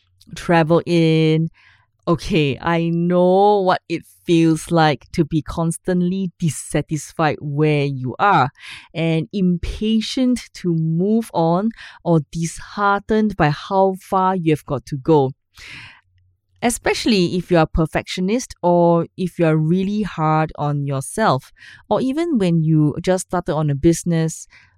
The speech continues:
at first, you know, you keep getting a lot of sales because there is a system and process to guide you on going. But as you go along, you do it on your own, you start to feel the frustration and you get impatient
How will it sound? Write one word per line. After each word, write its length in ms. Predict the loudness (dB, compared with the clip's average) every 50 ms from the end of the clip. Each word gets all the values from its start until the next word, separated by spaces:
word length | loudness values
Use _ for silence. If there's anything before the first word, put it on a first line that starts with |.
| _ _
at 160 | -4 -4 -4 _
first, 460 | _ 2 4 6 6 4 2 0 -4
you 80 | -2 -2
know, 160 | 0 0 0
you 180 | 0 -2 -2 -4
keep 220 | _ -8 -10 -2
getting 300 | -2 -2 -2 0 -2 0
a 80 | 0 2
lot 200 | 2 2 2 2
of 100 | 0 -4
sales 580 | -8 -10 -4 0 2 2 4 2 2 0 -2
because 840 | _ -6 -8 -6 -4 -2 0 2 2 2 2 0 0 -2 -4 -10 _ _ _ -20 -20 _ _ _ -2
there 160 | -2 0 0
is 420 | 0 0 0 2 0 0 -2 -4 -4
a 100 | -4 -4
system 440 | -4 -6 -8 -8 -8 -4 -2 0 0
and 220 | 0 -2 -4 _
process 580 | -6 -2 0 0 0 0 -2 -4 -4 -4 -4 -2
to 140 | -4 -6 -6 _
guide 180 | -4 -4 -2 -2
you 160 | -4 -2 -2
on 160 | -2 -2 -4
going. 480 | -2 0 0 0 2 0 -2 -2 -4 -8 _ _ _ _ _ _ _ -4
But 160 | -2 0 0
as 180 | 0 -2 -2
you 60 | -4 -6
go 300 | 2 2 4 4 4 4
along, 540 | 4 4 4 4 4 4 4 2 0 -4 -8 -10 -20 -20 _ _ _ _ _
you 100 | -2 -2
do 240 | 0 0 0 0 0
it 120 | 0 0 0
on 140 | 0 2 2
your 160 | 2 0 0 2
own, 500 | 4 4 6 6 4 4 2 0 -4 _ _ _ _
you 320 | -12 -2 0 2 2 2 0
start 180 | -4 -8 -4 -4
to 100 | -4 -4
feel 600 | -4 -10 -10 -6 -6 -4 -2 -2 -2 -2 -4 -6 -4
the 460 | -4 -2 -2 -2 -2 -2 -4 -4 -6 _ _ _ _ _
frustration 840 | _ -2 -2 -2 -2 -6 -6 -4 -4 -4 -4 -4 -4 -2 -2 -2 -2
and 140 | -2 -2 -4
you 80 | -2
get 140 | -2 -4 -4 _
impatient 880 | -4 -4 -4 _ -6 -6 -4 -4 -4 -6 -6 -4 -2 -2 -2 -4 -6